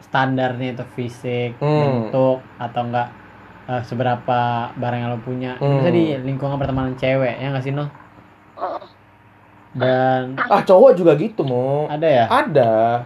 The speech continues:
Speaker 2: Aku nggak,
Speaker 1: Hmm.
Speaker 2: aku nggak boleh join sama dia kalau aku nggak bawa mobil aku. Kayak gitu ada.
Speaker 1: Oh.
Speaker 2: Ada.
Speaker 1: Iya, iya, iya, iya, iya.
Speaker 2: Gak usah lah
Speaker 3: Kalau
Speaker 2: kau
Speaker 3: cowok
Speaker 2: nongkrong
Speaker 3: udah
Speaker 2: sama
Speaker 3: mulai
Speaker 2: aku,
Speaker 3: lengket
Speaker 2: kok,
Speaker 3: ya?
Speaker 2: kok kalau ngisi motor masih buka jok, ngisi bensin motor pasti pakai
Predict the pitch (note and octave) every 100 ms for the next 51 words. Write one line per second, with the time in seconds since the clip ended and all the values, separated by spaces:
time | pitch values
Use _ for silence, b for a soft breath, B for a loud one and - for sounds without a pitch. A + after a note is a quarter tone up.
0 | - - - - - - - - - -
1 | F#3 C#4 A#3+ F#3 E3+ D#3 - E3 C#4+ B3
2 | D#3+ E3+ F3 E3+ E3 G#3+ A3 G#3 G3 F#3+
3 | F#3 E3+ F3+ E3+ E3+ E3+ E3+ E3 D#3 D3+
4 | D3 D3+ D3 C#3+ C#3 - - A3+ C4+ D#4+
5 | - - - - D3+ E3 D#3 C3+ B2 A#2
6 | A2+ A2 G#2+ G#2+ G2 - G3 A#3 E3+ C#3
7 | B2 A#2+ B2 - - - A#2+ A#2 A#2 A#2
8 | A2+ A2+ A2 A2 G#2+ A2 G#2+ G#2+ G#2+ G#2+
9 | G#2+ - - C#3 D#3+ A3 A3+ G#3+ A3+ A3+
10 | A3+ A3+ G#3+ G#3+ G#3+ A#3 A#3 A3+ F#3 A#3
11 | G#3 - - - - A3 A3 A3 G#3+ G#3
12 | G#3 G#3 G#3 A#3 A3 G#3+ F#3 F3 F3+ F3
13 | G#3+ - - D#3 G3+ F#3+ F#3 G3+ G3 F#3+
14 | G3+ G3 G3+ F#3+ F#3+